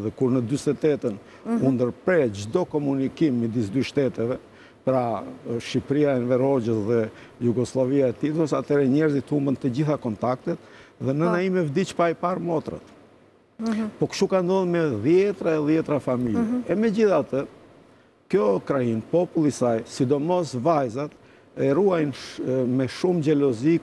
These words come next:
Speaker 1: kulturën shpirtërore të krahinës. Sot e kësaj dite, vajzat e Gorës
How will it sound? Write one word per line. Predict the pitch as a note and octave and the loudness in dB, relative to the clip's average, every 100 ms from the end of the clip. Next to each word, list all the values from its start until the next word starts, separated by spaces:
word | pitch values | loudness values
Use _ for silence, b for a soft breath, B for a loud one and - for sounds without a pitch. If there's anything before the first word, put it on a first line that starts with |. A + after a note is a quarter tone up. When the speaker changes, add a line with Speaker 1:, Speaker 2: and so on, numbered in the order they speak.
| - | 0
Speaker 1:
kulturën | C3+ - E3 D#3+ D3 | -4 0 2 2 0
shpirtërore | - - B2 - D3 C#3+ B2 | -4 -2 -2 0 0 2 0
të | B2 | -4
krahinës. | A2+ B2 A#2+ G#2+ A2 - - B B B | -2 2 2 2 -2 -6 -18 B B B
Sot | - - G#3+ G#3+ | -10 -2 0 -2
e | |
kësaj | - - C#3+ | -6 -4 -2
dite, | C#3+ E3 C3 C3 - | -2 -2 -2 -2 -4
vajzat | A2+ D3+ D#3+ C3+ B2+ | -4 0 0 -2 -4
e | |
Gorës | G2 B2+ C3+ B2 D3 - | -2 0 2 0 -4 -10